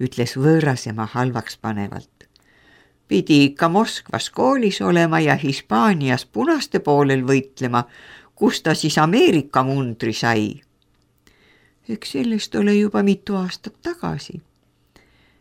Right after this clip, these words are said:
"Seda küll, aga pole kuulda olnud, et ta oli sõjas." "No ega siia kõiki uudiseid tule." Ainus, kes selle kohta midagi ei öelnud, oli Maria.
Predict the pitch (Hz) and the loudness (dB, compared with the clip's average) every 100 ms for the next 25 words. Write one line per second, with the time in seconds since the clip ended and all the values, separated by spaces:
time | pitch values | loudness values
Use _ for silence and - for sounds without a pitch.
0 | _ - 135 151 139 254 240 139 110 - | _ -4 -2 -2 -2 2 4 2 0 -4
1 | - - 170 196 196 202 285 277 202 170 | -4 -2 -2 2 2 2 0 0 0 2
2 | 160 147 143 143 139 - 135 139 165 254 | 2 2 0 -2 -4 -2 0 -2 -2 0
3 | 220 127 123 - _ _ _ _ _ _ | 2 2 -2 -10 _ _ _ _ _ _
4 | _ _ _ _ 226 240 220 240 339 294 | _ _ _ _ -2 -2 -2 -4 -2 0
5 | 196 180 208 - 180 180 175 - 156 160 | -2 0 -4 -2 2 2 2 -2 -4 -6
6 | - 302 294 - - _ _ _ _ _ | -6 -6 -4 -6 -10 _ _ _ _ _
7 | _ _ _ _ 156 202 247 220 - - | _ _ _ _ -6 -6 -6 -10 -12 -20
8 | _ _ _ _ _ _ _ 127 123 - | _ _ _ _ _ _ _ -8 -8 -6
9 | 175 175 156 127 - - 110 127 131 120 | -2 -2 -2 -6 -8 -12 -8 -6 -4 -4
10 | 117 110 127 185 208 214 220 202 190 180 | -4 -4 -2 0 0 2 4 2 0 -2
11 | 170 - - - - _ - 139 156 180 | -4 -12 -20 -20 -20 _ -2 2 4 2
12 | 185 190 165 123 113 120 113 | 0 -2 -4 -6 -6 -6 -6